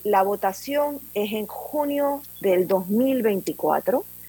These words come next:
y tendríamos que tener a alguien sentado en mesa a partir de aproximadamente octubre, lo que significa que va a ser la nueva administración, o sea, a nosotros nos va a tocar, eh,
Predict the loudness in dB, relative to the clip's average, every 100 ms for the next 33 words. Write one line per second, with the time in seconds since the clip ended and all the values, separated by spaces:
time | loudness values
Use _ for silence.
0 | -18 -18 -6 2 4 6 6 4 2 6
1 | 8 8 8 6 4 4 4 6 6 6
2 | 6 8 8 6 2 0 -2 -2 2 2
3 | 2 0 -2 -2 -4 0 2 2 0 -2
4 | 0 0 -2 0 -2 0 0 0 2 4
5 | 2 0 0 0 0 -2 0 0 0 -2
6 | 0 -2 -2 0 4 4 0 -10 -20 -6
7 | 2 4 4 2 0 0 0 0 0 -2
8 | -18 4 6 6 4 2 4 2 4 4
9 | 4 0 0 0 0 -2 -2 -2 -2 2
10 | 4 4 2 2 2 4 4 4 4 4
11 | 2 -4 -16 -18 -18 -18 -2 0 2 4
12 | 2